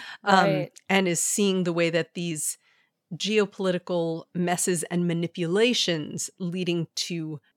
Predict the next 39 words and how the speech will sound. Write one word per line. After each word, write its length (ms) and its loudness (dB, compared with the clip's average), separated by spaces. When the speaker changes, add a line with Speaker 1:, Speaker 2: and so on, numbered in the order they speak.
Speaker 1:
outrageous 760 0
violence 840 -2
have 220 -10
played 280 -2
out 260 -4
for 140 -4
a 40 -2
really 240 -4
long 240 -8
time. 400 -14
Speaker 2:
You 160 -4
know 180 2
what? 340 2
I 180 4
know 180 6
we're 180 -2
great. 460 -2
You 200 -4
know 140 2
we're 180 -4
great. 480 -2
All 200 8
of 80 4
our 120 4
episodes 440 0
are 80 -4
great. 440 -2
But 200 -4
<laughs> 0 -
sometimes, 1000 -4
uh, 360 4
it's 220 -2
nice 280 4
to 100 2
hear 200 8
it 80 6
from 160 0
other 200 8
people. 500 -4